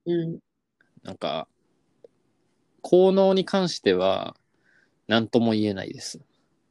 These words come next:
Speaker 2: まあ、それっぽく自分でプラシーボ的に思ってただけかもしんないし。
Speaker 1: うん。
Speaker 2: 最近なんか意味わかんねえもんいっぱい体に取ってるからさ、俺。こう、
Speaker 1: それ、
Speaker 2: トライ。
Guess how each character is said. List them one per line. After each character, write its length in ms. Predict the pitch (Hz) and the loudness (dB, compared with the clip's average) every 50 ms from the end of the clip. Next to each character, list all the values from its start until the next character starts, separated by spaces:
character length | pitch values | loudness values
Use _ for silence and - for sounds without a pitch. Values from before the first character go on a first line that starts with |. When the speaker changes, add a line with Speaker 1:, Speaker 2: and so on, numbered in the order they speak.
| _ _ _ _ _ _ _ _ _ _ _ _ _ _ _ _ _ _ | _ _ _ _ _ _ _ _ _ _ _ _ _ _ _ _ _ _
Speaker 2:
ま 140 | 117 107 98 | 0 0 0
あ、 60 | 92 | 2
そ 140 | - - 110 | 2 6 6
れ 80 | 113 | 6
っ 20 | 113 | 4
ぽ 220 | - _ - 123 | 4 _ 0 0
く 120 | - - 104 | 2 2 0
自 160 | 95 104 101 | 0 0 -2
分 200 | 107 107 104 104 | -2 -2 0 0
で 140 | 104 107 - - _ _ _ - | 0 0 0 -2 _ _ _ -2
プ 80 | - | 2
ラ 80 | 127 123 | 2 2
シ 240 | - - - 120 113 | 2 4 4 4 4
ー 40 | 110 | 4
ボ 100 | 113 107 | 2 0
的 180 | 117 104 110 | -2 -2 -2
に 80 | 104 107 | -4 -2
思 180 | 107 107 107 | -2 -4 -4
っ 40 | 107 | -4
て 100 | - 107 | -6 -6
た 80 | 95 87 | -4 -4
だ 140 | 90 98 - | -4 -6 -6
け 80 | - | -8
か 100 | - - | -12 -14
も 80 | 92 - | -14 -12
し 160 | - - 90 | -14 -14 -14
ん 80 | 87 90 | -16 -18
な 80 | 92 | -18
い 60 | - | -16
し。 320 | - - - - - - _ _ _ _ _ _ _ _ _ _ _ _ _ _ _ _ - _ _ _ _ _ _ _ _ _ _ _ | -16 -14 -14 -16 -18 -20 _ _ _ _ _ _ _ _ _ _ _ _ _ _ _ _ -20 _ _ _ _ _ _ _ _ _ _ _
Speaker 1:
う 80 | - 175 170 165 156 147 - - - - | -10 -10 -8 -8 -10 -10 -12 -14 -16 -6
ん。 20 | |
Speaker 2:
最 200 | - - 170 180 | 0 2 2 4
近 120 | - 190 | 4 4
な 80 | 185 185 | 2 4
ん 20 | |
か 60 | - 143 | 4 4
意 80 | 139 | 4
味 120 | 113 143 110 | 4 4 2
わ 80 | 104 | 2
か 120 | - 127 120 | 0 0 0
ん 80 | 117 | 0
ね 120 | 104 92 87 | 0 -2 -4
え 40 | |
も 220 | - 90 92 90 87 | -6 -6 -8 -10 -10
ん 100 | 85 - | -8 -10
い 40 | 107 | -10
っ 40 | - | -2
ぱ 100 | - 123 | 2 2
い 60 | 117 - | 2 2
体 340 | - - 123 117 117 120 117 | 2 2 2 4 4 2 2
に 160 | 113 113 110 | 0 -2 -2
取 160 | - 131 120 | -2 -2 -2
っ 20 | |
て 80 | - - | -2 -6
る 80 | - - | -6 -4
か 100 | - - | -6 -6
ら 40 | |
さ、 100 | - - | -6 -6
俺。 240 | 78 - - 69 58 - _ _ _ _ _ _ _ _ _ _ - _ _ - _ _ | -8 -8 -10 -12 -12 -14 _ _ _ _ _ _ _ _ _ _ -20 _ _ -20 _ _
こ 400 | _ 101 95 90 87 80 78 76 - | _ 0 0 0 0 -2 -4 -8 -12
う、 40 | _ _ _ _ _ _ _ _ _ _ _ _ _ _ | _ _ _ _ _ _ _ _ _ _ _ _ _ _
Speaker 1:
そ 80 | 214 | 2
れ、 100 | 196 185 | 2 4
Speaker 2:
ト 80 | 165 127 | 6 6
ラ 120 | 131 139 | 6 6
イ。 60 | 120 | 6